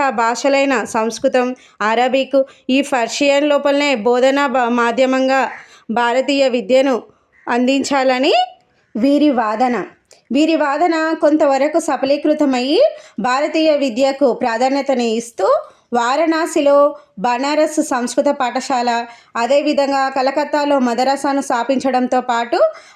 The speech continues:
ఆంగ్ల సాహిత్యాలను కూడా భారతీయ భాషలోకి అంటే సంస్కృతం, అరబిక్, పర్షియన్లోకి తర్జుమా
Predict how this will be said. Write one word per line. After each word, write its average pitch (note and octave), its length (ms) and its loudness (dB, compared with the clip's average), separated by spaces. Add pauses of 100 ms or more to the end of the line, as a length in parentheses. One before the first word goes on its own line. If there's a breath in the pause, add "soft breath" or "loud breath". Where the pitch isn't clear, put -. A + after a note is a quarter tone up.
ఆంగ్ల D#4 320 0
సాహిత్యాలను C#4+ 840 0
కూడా C4 360 2 (480 loud breath)
భారతీయ D#4 560 2
భాషలోకి C4 720 0
అంటే B3+ 420 -2 (340 loud breath)
సంస్కృతం, C4+ 760 0
అరబిక్, B3+ 560 -2 (100)
పర్షియన్లోకి C4+ 760 0 (440 loud breath)
తర్జుమా D4 460 2